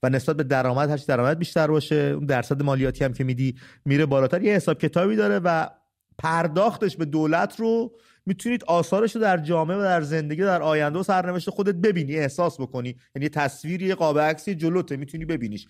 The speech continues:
چیز دور از، دور از ذهن و دور از دسترسی نیستش. آیا در ایران هم این اتفاق میفته؟ این تصویر رو شما هم دارید؟ آیا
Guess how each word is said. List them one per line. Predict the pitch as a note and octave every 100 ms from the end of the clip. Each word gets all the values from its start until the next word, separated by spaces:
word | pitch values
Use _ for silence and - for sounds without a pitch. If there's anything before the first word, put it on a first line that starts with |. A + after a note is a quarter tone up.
| _ _
چیز | D3
دور | C3 C#3
از، | D3 C3
دور | C3 D3
از | C#3 A#2+
ذهن | C#3 C3+
و |
دور | C3+ C#3+
از | C3+
دسترسی | C#3 C#3 - D#3+ D3+
نیستش. | D#3 C#3+ G#2 - _ -
آیا | A#3+
در | B3+ A#3
ایران | G#3
هم | A#3+
این | A#3+
اتفاق | - F#3 G3+ G#3
میفته؟ | G3+ E3 F3
این | F#3+
تصویر | F#3+ E3 F#3+
رو | G#3
شما | - F#3 F#3+
هم | G3+ G3+
دارید؟ | A3 G3+ D#3+ D3 - _ _ -
آیا | E3 F3 F#3 F#3 F3